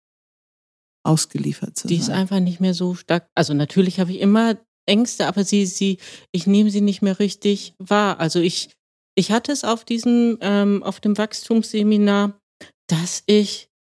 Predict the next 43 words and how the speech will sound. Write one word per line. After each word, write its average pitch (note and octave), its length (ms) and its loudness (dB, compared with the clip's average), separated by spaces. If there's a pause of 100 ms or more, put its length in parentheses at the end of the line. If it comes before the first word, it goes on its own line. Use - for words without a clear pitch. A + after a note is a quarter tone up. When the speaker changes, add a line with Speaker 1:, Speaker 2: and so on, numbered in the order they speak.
(240)
Speaker 2:
mit G3 160 -2
ganz D#4 320 -2
vielen C4+ 280 4
Leuten A#3+ 280 -2
über A3 220 -2
ganz C#4 300 0
viel B3 220 2
geredet A#3 540 0
hat. C3 300 -8
Also F3 160 0
mein G3 180 4
Mann A#3 220 0
hat A#3 120 -6
mich A3 120 2
nachher G#3+ 240 2
darauf G3+ 200 -4
angesprochen F#3+ 500 -2
und E3 80 0
meinte, E3 260 -2
„Mensch, D#3+ 320 0
du F3+ 100 -2
erzählst A#3 560 -2
so B3+ 80 0
viel, A3+ 240 -2
als G#3 160 -2
ob G3+ 120 -6
du - 80 -4
überhaupt A3 300 0
gar A3 120 -2
keine A3 300 -4
Angst - 340 -2
hätte.“ - 240 -4
Ich G#3 160 -4
selber A3 320 0
hab's - 240 -8
gar G#3 180 0
nicht G#3+ 320 -2
wahrgenommen, A#3 720 0 (480)
aber G#3 220 0
das G#3 280 -2
war G#3+ 260 0
dieses G#3 640 -2
Gefühl, G#3+ 580 2